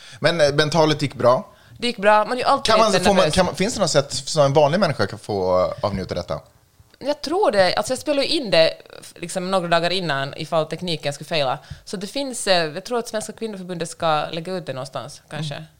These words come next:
Speaker 2: Jag
Speaker 1: Okej.
Speaker 2: vill det också i skriftlig form, så det finns också som skriven text.
Speaker 1: Wow, så
Speaker 2: Mm.
Speaker 1: bara för att täcka alla plattformar
Speaker 2: <laughs>
Speaker 1: för säkerhets skull, så att ingen någonsin kommer missa det här talet.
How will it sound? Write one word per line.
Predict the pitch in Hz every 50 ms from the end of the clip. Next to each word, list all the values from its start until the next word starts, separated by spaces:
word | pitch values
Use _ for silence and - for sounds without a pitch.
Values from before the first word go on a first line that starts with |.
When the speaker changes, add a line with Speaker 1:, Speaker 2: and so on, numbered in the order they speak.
| _ - _
Speaker 2:
Jag | - -
Speaker 1:
Okej. | 220 -
Speaker 2:
vill | 147
det | 233 240
också | 233 - 220
i | 202 185
skriftlig | - - - 233 226 - - 156
form, | - 160 147 139
så | 143 - 156
det | 151
finns | 175 175
också | 180 175 - 170
som | - 170 160 156
skriven | - - - - 190 175 160 135 135 65
text. | - - - 101
Speaker 1:
Wow, | 113 113 101 90 90 82
så | - - 131
Speaker 2:
Mm. | 107 101 107
Speaker 1:
bara | 139 120 110 104 101
för | 101 113
att | -
täcka | - - 139 - - 123 113 - -
alla | 131 123 110 104 104 110 101 98
plattformar | 98 - 104 98 85 - 117 107 101 101 98 90 90 95 87
Speaker 2:
<laughs> | -
Speaker 1:
för | - 104
säkerhets | 87 - 87 82 110 101 92
skull, | - - 127 101 92 92
så | - 95
att | 92 - - -
ingen | 185 185 170 156 151 170 175 156 135 117
någonsin | 110 110 123 131 110 104 98 113 98
kommer | 113 104 104
missa | 104 95 92 -
det | 98 92
här | 92
talet. | - 110 107 101 82 -